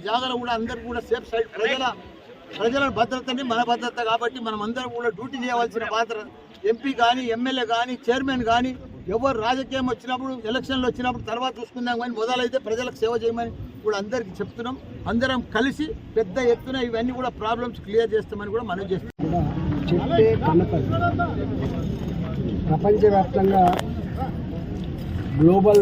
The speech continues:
Speaker 2: వార్మింగ్ గురించి మాట్లాడుతున్నాం. ఒకేసారి యాభై రెండు డిగ్రీల వరకు ఎండలు, అంటే మనిషి భరించలేని స్థాయికి ఇవాళ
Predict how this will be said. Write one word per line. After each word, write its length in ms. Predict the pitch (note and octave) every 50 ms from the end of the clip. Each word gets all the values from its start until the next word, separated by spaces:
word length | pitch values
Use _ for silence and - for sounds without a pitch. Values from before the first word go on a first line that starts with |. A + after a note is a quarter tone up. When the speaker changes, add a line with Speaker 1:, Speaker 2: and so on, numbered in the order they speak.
| F#3+ F3
Speaker 2:
వార్మింగ్ 300 | F3 F3 F#3 G3+ G3+ F#3+
గురించి 200 | F#3+ F#3+ E3 F#3 F3 E3+
మాట్లాడుతున్నాం. 540 | E3 D#3 D3+ D3+ D3 C#3+ C#3+ - - B2 - - - - - - - - - - - - - - - - - - - - - - D#3+
ఒకేసారి 480 | D#3+ - G3 F#3+ F3 F3 F3+ F3+ F3+ F3+ E3+
యాభై 220 | E3+ E3+ E3+ F3 F3 F3
రెండు 160 | F3 E3+ E3+ D#3+ E3
డిగ్రీల 240 | E3 E3 E3 E3+ E3+ E3 D#3+
వరకు 240 | D#3 E3 D#3+ E3 D#3+ D#3+
ఎండలు, 280 | D#3+ E3 D#3+ D#3+ D#3+ D#3+ - - - - - - - - - - - - - - - - - - - - - - - - - - - - - - - - G3+ - D#3+ D#3+
అంటే 180 | D#3 D#3 F3+ D#3 D3 - - - - D3
మనిషి 280 | D#3 E3 G3 F#3 - - F3+ D#3 D#3+
భరించలేని 520 | E3+ E3 G3 G#3 F#3+ A3+ G#3 G#3 G3+ G3+ F3
స్థాయికి 460 | - E3 E3 E3+ F#3+ F#3+ - G3+ G3+ F#3+ F3+ F3+ F#3+ - - - - - - - - - - - - D#3+ E3
ఇవాళ 200 | E3 E3+ E3+